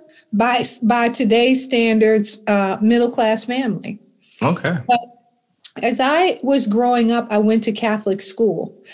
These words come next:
Speaker 1: And in the second grade, I was preparing for my first Holy Communion. And the priest, we had a Black Catholic school, Saint Joseph's in Alexandria, and Saint Mary's was the white Catholic school.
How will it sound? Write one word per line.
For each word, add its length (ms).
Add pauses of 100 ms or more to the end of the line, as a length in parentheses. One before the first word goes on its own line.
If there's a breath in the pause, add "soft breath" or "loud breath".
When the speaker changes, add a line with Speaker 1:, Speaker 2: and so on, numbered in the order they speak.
(260 loud breath)
Speaker 1:
And 120
in 120
the 80
second 500
grade, 460 (600 loud breath)
I 80
was 160
preparing 680
for 120
my 180
first 380
Holy 280
Communion. 720 (500 loud breath)
And 200
the 80
priest, 760
we 220
had 220
a 40
Black 500
Catholic 460
school, 580
Saint 360
Joseph's 640
in 120
Alexandria, 960 (600 loud breath)
and 180
Saint 380
Mary's 840
was 440
the 100
white 360
Catholic 460
school. 460